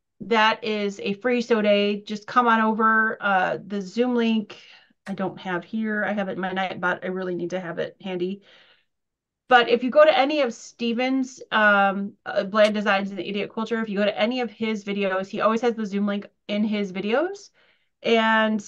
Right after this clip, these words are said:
it starts at nine A M Eastern time, goes to four P M Eastern time, but you can come anytime during that time. You don't have to stay the whole day, but it's just a fun day to sew together and get a bunch of stuff done. We all s-, work really hard that day. And there's times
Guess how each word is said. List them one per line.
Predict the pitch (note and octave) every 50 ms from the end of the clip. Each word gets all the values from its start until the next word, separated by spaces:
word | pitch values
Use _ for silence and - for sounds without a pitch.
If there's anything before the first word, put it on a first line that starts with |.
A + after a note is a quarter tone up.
| - -
it | - G#3+ G#3 -
starts | A#3+ A#3 A3+ A#3+
at | A#3 -
nine | A3 G#3+ G#3 G#3+
A | B3 C#4+
M | D4 D4
Eastern | C#4+ - A#3+ A#3 - D4 E4 E4+
time, | - A#3+ G#3+ G3+ F#3+ G#3 G3+
goes | G#3 G#3 G3+
to | G#3 G3+
four | G#3 A3 G#3+ A3
P | - A#3
M | A3+ G3+
Eastern | - G#3 G3+ G#3 G#3
time, | G#3 G#3 G3
but | G3 G#3
you | A3+
can | A#3 B3 A#3+
come | A3+ B3 A3+ -
anytime | - G3+ G#3+ A3+ A#3+ A#3 A#3+ A3 A3 G#3+
during | G#3+ A3 G#3+ G#3+
that | A3 G3+ -
time. | - C#4 D4+ D4+ C#4+ C#4 B3+
You | A#3
don't | A3+ A#3 A3+
have | G#3 G#3
to | G#3 G3+
stay | - - A#3+ A3 G#3
the | G#3 G#3
whole | G3+ G3
day, | F#3 G3+ G3+ G3+ G3 G3 G3+ G3+ - - - _ _ _ _ _ _ _
but | C#4 D#4
it's | E4 D#4+
just | - G#4+ A4 -
a | D#4
fun | - - C4+ C4 B3 A#3+
day | A#3+ A#3 A3+
to | G#3 G3
sew | - - - A3+ A3+
together | A#3 A#3+ A3+ A3+ A3 G#3+ G#3+ G#3+ G#3+ G#3+ G#3+ G#3+ - -
and | G#3+ G#3 G3+ G3+ G3 G3 F#3+ F#3+ F#3+ G#3 - _ _
get | - C4 C4+
a | B3+
bunch | G#3+ A3+ G#3+ G#3
of | F#3
stuff | - - G#3+ F#3+ -
done. | - G#3 F#3+ F3+ F3+ F3+
We | F#3 G3+ G#3
all | G#3+ A3 A#3
s-, | A3+ - - - -
work | F#3 F#3 F#3 G3 A3 A3 - -
really | G3+ G3+ G#3 G#3 G3+
hard | G3+ G3 G3 G#3 G#3
that | C4 B3+ B3
day. | - C#4 D4 D4+ D4+ D4+ _ _ _ _ _ _ _ _ _
And | - A#3+ C4+
there's | D#4 E4+ E4
times | - D4 C#4+ D#4 E4 D#4+